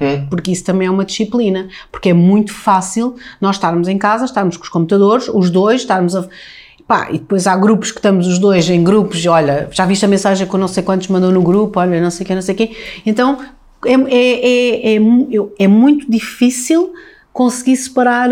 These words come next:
Speaker 2: as águas, mas acho que os casais que trabalham juntos têm que fazer isso, eh, para bem do <laughs> relacionamento.
Speaker 1: Oh, capa. Ahm.
Speaker 2: Eu acho que é, tu és melhor nisso do que eu.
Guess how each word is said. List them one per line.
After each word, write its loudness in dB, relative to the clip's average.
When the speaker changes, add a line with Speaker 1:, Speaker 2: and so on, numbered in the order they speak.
Speaker 2:
as 0
águas, 0
mas 2
acho -2
que 0
os -4
casais -2
que -20
trabalham 0
juntos -2
têm -2
que -10
fazer -2
isso, -2
eh, 2
para -2
bem 0
do 0
<laughs> -
relacionamento. 0
Speaker 1:
Oh, -16
capa. -6
Ahm. -2
Speaker 2:
Eu 2
acho -2
que 0
é, 2
tu 0
és -2
melhor 2
nisso -2
do -8
que -4
eu. -8